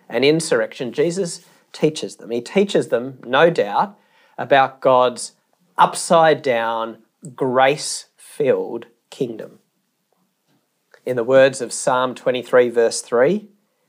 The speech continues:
"He guides me along the right paths for his name's sake."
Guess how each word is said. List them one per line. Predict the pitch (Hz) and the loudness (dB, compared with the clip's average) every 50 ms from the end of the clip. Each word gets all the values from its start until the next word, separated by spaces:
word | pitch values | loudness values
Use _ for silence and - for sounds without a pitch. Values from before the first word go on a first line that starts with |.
| _ _ _ _ _ _ _ _ _ _ | _ _ _ _ _ _ _ _ _ _
"He | _ - 147 135 | _ -6 -6 -6
guides | 135 135 135 147 135 131 139 151 165 160 160 - 165 | -6 -2 0 2 4 6 6 6 4 4 0 -2 -2
me | 160 156 160 156 - | 0 0 0 0 -2
along | 135 123 123 120 127 127 131 123 120 | -2 -2 0 0 -2 -2 -2 -4 -4
the | 120 117 | -6 -6
right | 107 113 131 135 147 156 151 - - | -2 2 4 4 4 4 2 -2 -8
paths | - - - 120 107 101 98 98 95 98 104 - 147 - - - - - _ _ _ _ _ | -12 -4 0 0 0 0 0 -4 -10 -12 -14 -12 -10 -10 -10 -10 -12 -14 _ _ _ _ _
for | _ - - 127 117 - | _ -2 0 2 2 2
his | 143 117 - 127 | 0 -4 -4 -4
name's | 117 117 120 117 113 110 - | -2 -2 -2 -2 -4 -6 -8
sake." | - - 147 110 - - - - - | -8 -8 -8 -10 -10 -14 -20 -20 -20